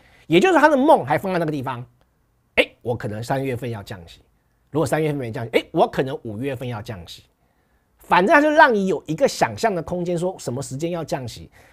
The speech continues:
让投资朋友他会觉得说，哦，要降息，它会释放一些利多，所以行情它不会大跌，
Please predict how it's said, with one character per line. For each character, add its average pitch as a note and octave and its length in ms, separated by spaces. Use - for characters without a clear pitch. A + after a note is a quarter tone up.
让 G#3 160
投 - 160
资 F3+ 120
朋 F3+ 80
友 C3 60
他 D3+ 80
会 D#3+ 40
觉 B2 120
得 B2 40
说， D#3 140
哦， B2 120
要 B2+ 120
降 C#3+ 200
息， F#2+ 200
它 - 160
会 C#3 100
释 B2+ 240
放 A#2 160
一 G#2 40
些 G#2+ 260
利 G#2 160
多， C#2+ 260
所 G3+ 100
以 F#3 40
行 D#3 180
情 C#3+ 120
它 D#3 80
不 A2 140
会 A#2 100
大 F#2 220
跌， - 160